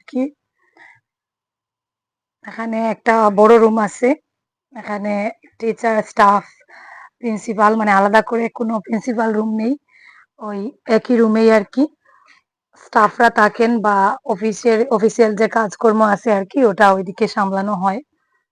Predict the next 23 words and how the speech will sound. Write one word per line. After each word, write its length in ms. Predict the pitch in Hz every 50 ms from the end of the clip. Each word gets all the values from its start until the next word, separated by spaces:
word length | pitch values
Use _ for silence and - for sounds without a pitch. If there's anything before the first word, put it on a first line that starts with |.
| _ _ _ _ _ _ _ _ _ _ _ _ _
দেখুন 380 | 226 190 214 202 190 - 240 262 294 - _ _ _ - - - - _ _ _ -
এই 100 | 220 214 196
হচ্ছে 260 | 214 214 - - 247
অফিস 280 | 233 202 - 254 233 -
রুম, 180 | - 285 302 311
অফিস 260 | 320 220 180 214 202 -
রুম 140 | - 233 220
থেকে 260 | - 240 202 - 254 233
বেরিয়ে 420 | 202 220 226 233 214 220 233 277 - - _ _ - - - - _ _ _
ওইদিকে 300 | - 240 233 226 214 254 254
একটা 180 | 247 - 277 247
রাস্তা 300 | 240 240 226 - - 269
আছে, 220 | 262 247 - - - 277
ওইদিকে 400 | 226 214 185 180 220 - - 247
রাস্তা 320 | 214 202 202 - - - 233
গিয়ে 240 | 214 208 285 302 240 196
যে 160 | 165 196 190 175 - - - - - - - _ _ -
আমাদের 380 | 196 190 185 185 190 196 185 208 277 - _
বাড়ির 360 | 226 202 196 190 185 190 202 196
মেইন 200 | 196 196 190 185 180
রাস্তাটা। 460 | 190 165 - - - 202 - - - - - _ _ _ _ _ _ _ _ _ _ _ _ _ _ _ _ _ _ _ _ _ _ _ _ _ _ _ _ _ _ _ _ _ _ _ _ _ _ _ _ _ _ _ _ _ -
আর 300 | - 214 196 190 196 202 269 - _ _ _ _ _ _ -
এখানে 440 | 233 - - - 254 254 254 254